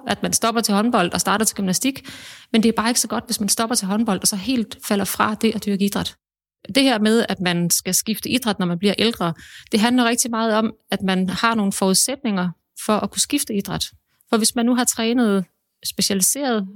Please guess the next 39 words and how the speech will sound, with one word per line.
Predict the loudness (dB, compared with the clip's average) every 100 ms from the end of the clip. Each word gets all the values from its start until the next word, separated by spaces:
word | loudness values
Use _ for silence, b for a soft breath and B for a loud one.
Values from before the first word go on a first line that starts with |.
| -8
og | -4
trænet | -2 0 0 0 -2
håndbold | 0 0 2 2 2
lige | 2 2
siden | 2 0
man | 0 0
var | -2
fem | 0 2
år, | 4 2 B B B -2
og |
at | 0
man | 2 0
så | 0
som | -2 -2
tolv-årig | -2 0 0 0
begynder | 0 2 2
at | 0
tænke, | -2 -4
"Ah, | -4 -2 2
det |
er |
måske | 2 4
ikke | 2 2
lige |
noget | 2 2
for | 2
mig, | 2 2 0 0
der |
er | 2
ikke | 2 2
noget | 0
fællesskab | 2 2 2 0 -2
her, | 0 2 2
eller | 0
det | 2 2
er |
ikke | 2 2
sjovt | 0 0
længere," | 2 2